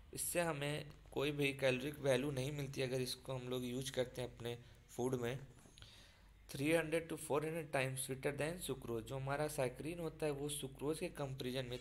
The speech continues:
थ्री हंड्रेड to फ़ोर हंड्रेड times ज़्यादा स्वीट होता है। Use to sweeten products such as drinks, cookies, candies, जो हमारा साइक्लिन होता है इसका यूज़ हम लोग as a sweetening agent की तरह यूज करते हैं ड्रिंक्स में, कुकीज़ में और कैंडीज में।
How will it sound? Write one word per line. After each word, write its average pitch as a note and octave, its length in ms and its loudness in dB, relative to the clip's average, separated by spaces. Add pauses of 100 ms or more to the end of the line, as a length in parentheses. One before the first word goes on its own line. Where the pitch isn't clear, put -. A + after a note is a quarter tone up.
थ्री F3 240 -2
हंड्रेड D#3 360 -2
to D#3 80 -6
फ़ोर D3+ 440 0
हंड्रेड D3 300 -2
times C3 340 -4
ज़्यादा C3+ 280 4
स्वीट B2 340 -4
होता G#2+ 240 -4
है। G#2+ 200 -6 (1040)
Use D#3 300 0
to - 120 -8
sweeten E3 380 0
products C#3+ 440 2 (100)
such C#3 160 6
as C#3 160 2
drinks, B2+ 400 -2
cookies, B2+ 640 0 (240)
candies, A2+ 460 0
जो D3 100 -4
हमारा D3 440 4 (320)
साइक्लिन C3 380 0
होता D#3+ 220 0
है D#3 60 4
इसका D3+ 240 0
यूज़ D#3 260 0
हम D3 160 -2
लोग C#3+ 140 4
as C3+ 120 6
a C3+ 100 4
sweetening C3+ 580 -2
agent D3 340 -4
की - 60 -10
तरह C#3+ 200 2
यूज C#3 260 0
करते C3 340 2
हैं B2+ 180 -2
ड्रिंक्स C3 360 -4
में, B2+ 320 -2 (240)
कुकीज़ C#3+ 400 -2
में D3 120 -2
और F#3 260 0
कैंडीज A2 380 0
में। G2+ 160 -8